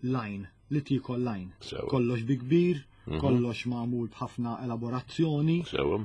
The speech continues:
Speaker 1: u ħafna dettall. Em, u kien ikun hawn żewġ tipi ta' festi
Speaker 2: Mhm.
Speaker 1: ċelebrati fil-pajjiżi.
Speaker 2: Sewa.
Speaker 1: Dawk ċivili u dawk reliġjużi.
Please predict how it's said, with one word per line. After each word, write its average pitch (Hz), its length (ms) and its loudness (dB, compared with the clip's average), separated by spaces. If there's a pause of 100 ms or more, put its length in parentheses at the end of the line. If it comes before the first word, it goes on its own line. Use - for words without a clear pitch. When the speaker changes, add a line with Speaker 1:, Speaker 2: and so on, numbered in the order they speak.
Speaker 1:
u 120 100 -2
ħafna 131 320 0
dettall. 156 600 2 (640)
Em, 165 400 2 (180)
u 269 80 6
kien 208 200 6
ikun 180 200 6
hawn 147 260 6
żewġ 190 300 4
tipi 190 260 4
ta' 170 140 2
festi - 480 0 (280)
Speaker 2:
Mhm. - 160 4
Speaker 1:
ċelebrati 135 600 2
fil-pajjiżi. 107 600 -4
Speaker 2:
Sewa. 180 300 6 (180)
Speaker 1:
Dawk 185 280 6
ċivili 220 640 6
u 220 100 4
dawk 160 260 2
reliġjużi. 131 560 4